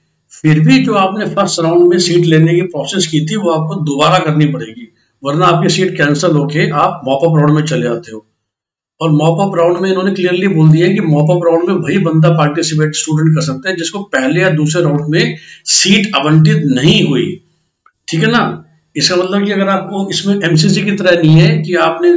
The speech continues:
दोबारा से दो लाख रुपए खराब करके आप दोबारा से मॉपअप में आ जाओगे। अगर आपने फर्स्ट राउंड में आपको सीट मिल गई थी,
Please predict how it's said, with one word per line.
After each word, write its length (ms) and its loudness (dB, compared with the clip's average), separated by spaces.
दोबारा 560 -4
से 100 -2
दो 160 0
लाख 160 2
रुपए 160 0
खराब 300 -2
करके 240 -2
आप 100 0
दोबारा 300 0
से 120 0
मॉपअप 380 -2
में 120 -4
आ 60 -6
जाओगे। 320 -16
अगर 140 0
आपने 380 0
फर्स्ट 360 -2
राउंड 200 4
में 80 4
आपको 240 -2
सीट 260 -2
मिल 200 4
गई 240 2
थी, 380 -2